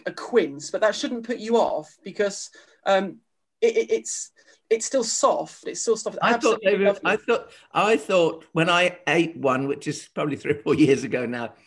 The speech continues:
Speaker 2: I thought they have a t-, m-, texture more like an apple than a pear. They're not soft and creamy like a pear is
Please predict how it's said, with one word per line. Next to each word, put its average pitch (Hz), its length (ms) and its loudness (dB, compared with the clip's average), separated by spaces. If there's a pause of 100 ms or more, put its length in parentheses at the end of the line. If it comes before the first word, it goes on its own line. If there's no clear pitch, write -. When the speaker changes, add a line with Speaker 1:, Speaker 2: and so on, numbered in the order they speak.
(340)
Speaker 2:
I 175 160 0
thought 196 340 -6
they 156 140 0
have 160 140 0
a 156 60 -2
t-, - 200 -12
m-, 160 160 -6
texture - 360 -4
more 175 160 -2
like 170 200 -4
an 160 80 -6
apple 156 300 -2
than 131 140 -6
a 131 40 -6
pear. 131 280 -4
They're 127 120 -4
not 175 220 -4
soft 165 340 -4
and 151 100 -6
creamy 143 320 -2
like 107 220 -8
a 113 60 -12
pear 117 320 -4
is 101 220 -8